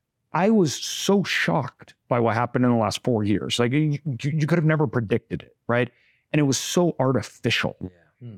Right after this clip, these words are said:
Speaker 1: And now people are in two camps. They're either super scared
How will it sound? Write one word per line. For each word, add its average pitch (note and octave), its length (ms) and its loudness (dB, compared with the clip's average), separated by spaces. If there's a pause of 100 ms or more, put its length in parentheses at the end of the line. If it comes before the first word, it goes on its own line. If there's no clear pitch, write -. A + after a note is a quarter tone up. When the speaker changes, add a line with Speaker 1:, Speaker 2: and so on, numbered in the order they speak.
Speaker 1:
And C3+ 440 2 (680)
now E3 300 2
people D3 380 0
are C3+ 200 2
in B2+ 120 2
two D3+ 180 -2
camps. - 440 -6 (100)
They're C#3 140 2
either A2+ 180 2
super - 540 -2
scared G2+ 600 -2